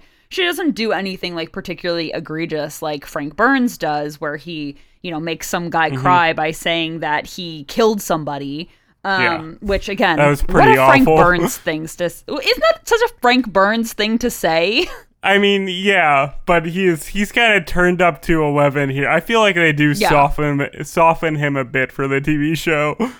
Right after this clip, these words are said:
Speaker 1: Yeah, I think that he's a little bit more incompetent in the T V show rather than just, like, straight up mean. Um,
Speaker 2: Mm-hmm.
Speaker 1: but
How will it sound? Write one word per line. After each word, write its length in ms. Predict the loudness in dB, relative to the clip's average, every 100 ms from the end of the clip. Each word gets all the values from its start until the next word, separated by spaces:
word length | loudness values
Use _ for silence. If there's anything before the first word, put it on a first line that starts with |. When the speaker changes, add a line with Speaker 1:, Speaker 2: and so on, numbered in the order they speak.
| _ _
Speaker 1:
Yeah, 240 | 0 2 2
I 140 | 0
think 160 | 0 -2
that 120 | -2
he's 280 | -2 -2 0
a 60 |
little 200 | 0 0
bit 140 | 0 -2
more 220 | -2 -2
incompetent 800 | -4 -8 -4 -2 -2 -8 -8 -8
in 120 | -8
the 100 | -10
T 180 | -10 -12
V 160 | -10 -10
show 280 | -6 -6 -4
rather 300 | -6 -6 -6
than 220 | -8 -10
just, 180 | -12 -12
like, 140 | -12
straight 600 | -12 -12 -12 -6 -2 0
up 220 | 0 -2
mean. 540 | -2 -2 0 0 0 -2 -4 0
Um, 360 | 2 4 2 0
Speaker 2:
Mm-hmm. 160 | -4 -8 -14 _ _
Speaker 1:
but 300 | 2 2 0